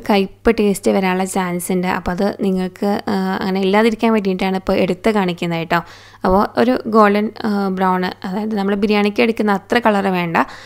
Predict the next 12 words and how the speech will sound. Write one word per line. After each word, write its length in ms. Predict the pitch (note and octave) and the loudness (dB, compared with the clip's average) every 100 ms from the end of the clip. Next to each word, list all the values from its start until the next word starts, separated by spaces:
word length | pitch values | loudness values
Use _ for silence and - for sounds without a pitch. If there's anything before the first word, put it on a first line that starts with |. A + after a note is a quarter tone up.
| - | -4
അതിനേക്കാൾ 380 | A3+ G#3+ G#3 C4+ | 0 0 2 0
കുറച്ചും 320 | C#4 B3 A#3 | 0 0 2
കൂടി 120 | A3 A3 | 2 2
ലൈറ്റ് 240 | G3+ F#3 G3+ | 0 0 -2
ആയിട്ടുള്ള 280 | F#3 - G3+ | -2 -6 -4
കളറിലാവുമ്പോഴത്തേനും 720 | F#3+ F3+ F3+ F#3 F3+ F#3 F#3+ | -4 -2 -4 -4 -4 -6 -4
നിങ്ങൾ 220 | F#3+ F#3 | -4 -2
സവാള 480 | C4 A3 F#3 F3 G#3+ - - - | 0 0 2 2 0 -4 -18 -6
എണ്ണയിൽ 240 | G#3 F#3 | -2 -2
നിന്ന് 180 | F3 F3 | -2 -4
മാറ്റണം 360 | F3 E3+ E3 E3 | -4 -6 -6 -6
കേട്ടോ. 260 | D#3+ F3+ | -4 -4